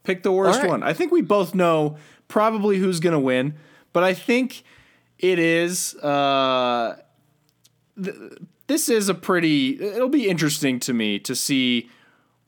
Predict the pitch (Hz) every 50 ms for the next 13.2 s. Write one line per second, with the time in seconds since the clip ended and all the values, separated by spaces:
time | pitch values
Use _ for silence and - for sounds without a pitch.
0 | - - - 151 170 180 165 147 131 156 151 147 151 - 147 135 160 175 185 180
1 | - - _ _ _ _ _ _ _ _ - - 107 104 107 113 147 160 143 135
2 | 131 - - 170 165 151 139 127 - - 180 175 165 156 - 170 165 160 165 165
3 | - _ - - 139 - - 156 147 135 127 151 151 156 151 151 147 143 139 139
4 | 135 131 127 131 - 127 123 123 123 - - - _ _ _ _ _ _ _ _
5 | - 117 117 113 113 107 107 104 104 92 - - - _ _ _ _ _ _ _
6 | _ _ _ - 180 170 - - - 151 143 139 135 131 127 123 123 127 147 151
7 | _ _ _ _ _ _ _ - 175 196 202 - - 143 117 110 104 90 - -
8 | _ _ _ - 117 - - 117 107 107 101 101 101 104 - _ _ - - -
9 | 180 185 170 - 185 180 170 156 165 139 131 120 123 143 170 196 196 180 - 143
10 | 131 131 120 110 101 101 - 110 104 123 - - _ _ _ _ _ _ _ _
11 | _ - 135 110 98 95 90 98 143 117 147 151 - - - _ _ _ _ _
12 | _ - 127 156 180 190 175 170 202 254 320 269 160 - 120 85 87 - - -
13 | - - - -